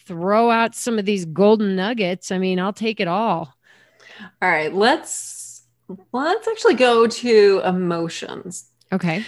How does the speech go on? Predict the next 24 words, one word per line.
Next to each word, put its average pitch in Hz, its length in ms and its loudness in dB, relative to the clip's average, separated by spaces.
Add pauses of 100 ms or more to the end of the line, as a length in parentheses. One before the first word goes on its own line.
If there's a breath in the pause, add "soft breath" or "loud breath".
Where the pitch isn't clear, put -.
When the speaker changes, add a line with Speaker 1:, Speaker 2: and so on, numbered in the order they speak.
Speaker 2:
So 240 280 4
in 233 120 4
human 254 280 0
design, 214 280 -2
there's 180 200 -2
a 180 40 -2
difference 185 280 -2
between 185 220 -4
feelings 170 400 -8
and 170 80 -6
emotions. - 680 -12 (480 soft breath)
Feelings 320 540 -2 (180)
come 202 180 -6
from 202 180 -6
our 196 120 0
head. 196 640 -6 (1080)
There 180 180 4
are 175 60 0
thoughts 190 640 -2
that 185 180 0
then 165 200 -2
lead 147 200 -4
to 160 80 -14
feelings. - 640 -14